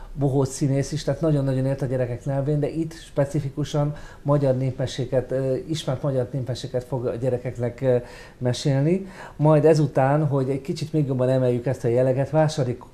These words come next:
komédiákat fog be-, bemutatni a Görbetükör Társulat. Ez a klasszikus vásári komédiák, nagyon sok helyen találkoztak vele, és szerintem erre nagyon nagy igény van a,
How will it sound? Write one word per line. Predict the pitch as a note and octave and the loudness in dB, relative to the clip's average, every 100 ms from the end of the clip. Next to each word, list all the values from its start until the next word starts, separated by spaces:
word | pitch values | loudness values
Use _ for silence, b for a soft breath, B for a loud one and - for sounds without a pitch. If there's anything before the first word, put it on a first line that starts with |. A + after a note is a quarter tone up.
| - | -6
komédiákat | C#3 C3 B2 B2 A#2+ B2+ | -2 0 2 2 2 -2
fog | - B2+ | -4 -2
be-, | C3+ A#2 B2 | -2 -2 -4
bemutatni | C3+ B2 B2 C3 | -2 -2 -4 -4
a | A#2 | 0
Görbetükör | C3 A#2 A#2 B2+ B2 | 0 0 -2 -2 -2
Társulat. | A#2+ C#3 C3+ C#3 C#3 B B - | 0 -2 -2 -2 -2 B B -4
Ez | |
a | E3+ | -2
klasszikus | D#3+ D#3 C#3+ C3 B2 | 4 2 2 -6 0
vásári | C3 B2+ B2 | 0 0 -2
komédiák, | A#2+ B2+ B2 B2 B2 - - | -4 -2 -2 0 0 -2 -8
nagyon | D3 C#3+ C3 | 2 4 4
sok | A#2+ D3 - | 2 -2 -2
helyen | B2+ | -2
találkoztak | A#2+ C3+ B2 B2+ - C#3 | 0 2 2 -2 -8 -4
vele, | C#3 | -2
és | C3+ | -2
szerintem | D3 C3+ C#3 C#3 | -4 -2 -2 -2
erre | C#3 C#3+ | 0 0
nagyon | E3+ E3 C3+ | 2 2 2
nagy | B2+ B2 | 0 0
igény | A#2+ B2+ B2 | 0 0 0
van | B2+ | 0
a, | B2+ B2 | 2 0